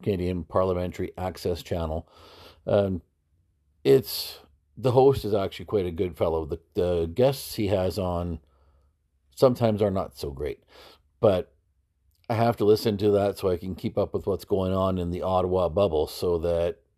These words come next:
you, our humble listeners, don't need to. But anyway, this particular guest that was on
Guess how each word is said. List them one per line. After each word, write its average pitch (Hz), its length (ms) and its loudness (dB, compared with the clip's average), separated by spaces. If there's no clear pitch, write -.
you, 113 360 2
our 90 200 2
humble 92 280 -2
listeners, 90 520 -4
don't 85 180 -2
need 87 220 -8
to. 71 220 -8
But - 140 -12
anyway, 151 280 4
this 143 120 2
particular 220 480 2
guest 120 280 0
that - 120 -4
was 95 160 -2
on 90 420 -4